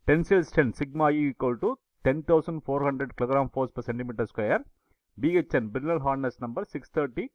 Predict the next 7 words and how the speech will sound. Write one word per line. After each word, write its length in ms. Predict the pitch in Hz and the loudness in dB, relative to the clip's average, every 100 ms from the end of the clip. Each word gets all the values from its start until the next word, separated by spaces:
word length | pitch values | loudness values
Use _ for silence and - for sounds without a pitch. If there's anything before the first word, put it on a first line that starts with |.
| - | 0
cast 220 | 131 - | 0 0
hardened. 380 | 110 101 87 69 _ _ _ _ _ _ _ _ _ _ _ _ _ _ _ _ | 0 0 -2 -10 _ _ _ _ _ _ _ _ _ _ _ _ _ _ _ _
Next 300 | 151 175 - | 2 2 0
we 120 | 196 | -2
calculate 460 | - 156 170 175 151 | 2 2 2 -2 -4
the 80 | 135 | -2
torque 300 | 143 160 | 2 2